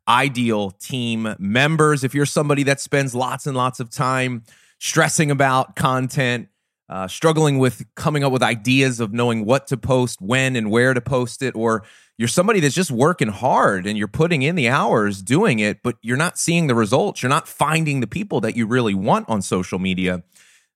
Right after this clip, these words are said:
this will be an important episode for you. And I wanna let you know that I truly believe I have a solution to your problems coming up. In just a few weeks, starting on Monday, October twenty-fifth, we are doing a free four-day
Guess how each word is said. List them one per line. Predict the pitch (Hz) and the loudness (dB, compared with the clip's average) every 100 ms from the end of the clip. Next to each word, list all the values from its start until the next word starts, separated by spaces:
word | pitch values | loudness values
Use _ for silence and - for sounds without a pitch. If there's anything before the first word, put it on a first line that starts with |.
| - | -2
this | 156 - | 0 2
will | |
be | 147 | 2
an | 151 | 2
important | 131 143 131 | 2 2 2
episode | 131 - 135 | 0 0 -2
for | 123 120 | -2 -4
you. | 110 190 233 240 185 | 2 4 4 2 2
And | 131 127 | 2 4
I | 120 | 2
wanna | 117 156 | 2 4
let | 143 139 | 4 2
you | 135 | 0
know | 131 | 0
that | 123 113 | 2 0
I | - 117 117 113 107 | 2 2 2 0 -2
truly | - 202 165 | -2 2 2
believe | 127 120 107 | 2 2 2
I | 101 | 0
have | 107 | 0
a | 92 | -2
solution | - 101 92 120 127 - 101 | -4 -4 0 0 0 -2 -6
to | - | -6
your | 90 | -6
problems | 80 107 98 92 85 | -2 0 0 -2 -6
coming | 107 95 95 | -8 -4 2
up. | 113 - _ - - _ _ - | 0 0 _ -20 -20 _ _ -8
In | 107 | -2
just | 95 160 | 0 0
a | 156 | -2
few | - 156 | -2 2
weeks, | 131 143 139 | 4 4 2
starting | - 131 120 | 0 2 2
on | 113 | 2
Monday, | 120 120 117 | 2 4 4
October | 107 - 113 | 2 0 0
twenty-fifth, | 107 - 107 98 - 120 101 | 0 0 -2 0 2 2 0
we | 107 110 | 0 2
are | 101 | 2
doing | 101 110 101 | 2 0 0
a | - 95 | -2 -4
free | - - 113 123 120 | -6 -8 -2 0 0
four-day | 117 - 143 143 147 117 107 95 95 | -2 -6 0 4 4 4 2 4 0